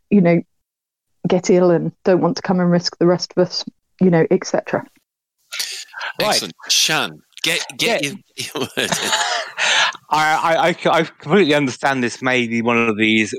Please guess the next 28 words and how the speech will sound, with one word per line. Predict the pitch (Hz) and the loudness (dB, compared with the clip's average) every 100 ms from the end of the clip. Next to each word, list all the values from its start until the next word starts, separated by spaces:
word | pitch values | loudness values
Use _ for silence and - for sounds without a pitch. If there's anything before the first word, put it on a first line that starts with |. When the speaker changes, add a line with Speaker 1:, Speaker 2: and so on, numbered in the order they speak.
| 131 | -2
Speaker 2:
"we | 110 | 0
don't | 110 107 92 | 0 -4 -2
know | 104 | -2
yet, | 104 104 101 92 | 0 2 0 -2
we | 107 | -2
won't | 98 104 92 - _ _ _ 117 | 0 0 -2 -8 _ _ _ -4
ever | 98 | -2
know | 101 101 | 0 0
yet | 98 95 95 | 2 0 0
until | 95 95 104 95 87 - _ - | -4 -4 0 0 -2 -10 _ -4
the | |
last | 95 95 90 - | 0 0 -2 -4
minute" | 104 87 | -2 -2
kind | - 87 | -2 -4
of | 85 | -4
thing. | 85 78 | -8 -6
But | 98 92 - - - - - - - | -2 -2 -4 -12 -8 -6 -6 -8 0
my, | 117 117 | 0 2
my, | 123 | 2
my, | 123 127 - | 2 0 0
my | 123 | -2
question | 127 - 156 - 127 113 98 | -2 -2 -2 -2 -2 -2 0
is, | 120 92 76 - | 0 0 -2 -6
is | - 107 - | -4 -2 -2
regarding | 110 110 107 101 95 95 110 | -2 0 0 2 0 0 -4
maximum | 104 104 110 - - - 101 95 95 - _ | 0 0 0 -6 -10 -6 -4 -2 -6 -12 _
numbers. | 98 101 87 76 76 - _ _ - - | -4 -4 -4 -8 -10 -12 _ _ -20 -10
Have | - 117 | -4 -4